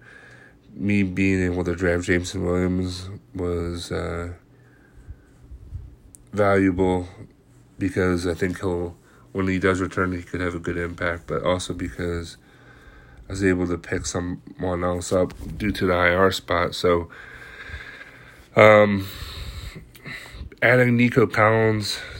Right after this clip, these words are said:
to my team, I thought was a good move. Texans should be playing from behind a lot, but they were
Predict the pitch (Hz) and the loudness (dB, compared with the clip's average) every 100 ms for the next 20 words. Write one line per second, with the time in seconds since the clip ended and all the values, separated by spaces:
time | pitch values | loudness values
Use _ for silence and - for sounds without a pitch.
0 | - 110 104 98 110 101 98 92 98 98 | -10 -2 0 0 0 0 0 0 0 0
1 | - 95 92 92 92 95 - - - 98 | 0 0 0 -2 -4 -8 -10 -12 -10 -6
2 | 92 90 95 90 92 95 95 92 - - | -4 2 2 4 2 4 4 0 -6 -20
3 | - - - - - - - - - _ | -20 -20 -20 -20 -20 -20 -20 -20 -20 _
4 | - - 98 - 101 92 - 92 92 92 | -8 -2 -2 0 -2 0 -2 -2 -2 0
5 | 90 90 92 90 87 90 87 95 95 101 | -2 -2 -2 -2 -2 -6 -4 -2 0 2
6 | 107 107 104 - 85 - - - _ _ | 2 0 -2 -2 -2 -2 -8 -20 _ _
7 | 92 95 95 92 90 | -2 0 2 2 2